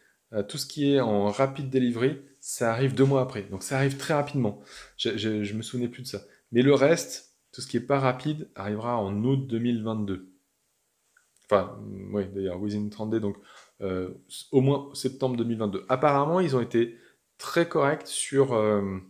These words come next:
sur leur, euh, leur précédent Kickstarter. Ils ont respecté leur délai. Enfin, c'est quand même bon à savoir. Mais voilà, c'est ça qui m'embêtait. Je me dis, là, j'en aurais envie tout de suite pour aller sur, euh,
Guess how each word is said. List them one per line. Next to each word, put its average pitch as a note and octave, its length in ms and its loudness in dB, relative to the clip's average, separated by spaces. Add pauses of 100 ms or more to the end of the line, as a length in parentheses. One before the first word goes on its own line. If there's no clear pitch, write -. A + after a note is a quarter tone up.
(800)
sur - 460 -6
leur, A2+ 280 0
euh, F#2+ 440 4 (280)
leur G2+ 120 -8
précédent C3 340 -2
Kickstarter. A#2+ 640 -8
Ils A2 140 -2
ont G2 40 -4
respecté C3+ 440 -6
leur C3 140 -2
délai. B2+ 300 -4 (720)
Enfin, - 200 -20
c'est - 160 -20
quand G2+ 100 -2
même F#2+ 140 -2
bon A2+ 120 -2
à A2+ 60 -6
savoir. G2 420 -2 (480)
Mais B2 340 2 (280)
voilà, A2 180 2
c'est C3 160 -6
ça F3+ 120 4
qui F3+ 120 -4
m'embêtait. D#3 380 2
Je D#3 60 0
me C3 40 2
dis, A#2+ 140 2
là, B2 180 -2
j'en G#2+ 260 -2
aurais G2+ 140 0
envie G2+ 220 0
tout F#3+ 100 -2
de C3+ 60 -6
suite C#3 260 -6
pour A2+ 160 0
aller A2+ 120 0
sur, G#2 300 0
euh, F#2+ 120 2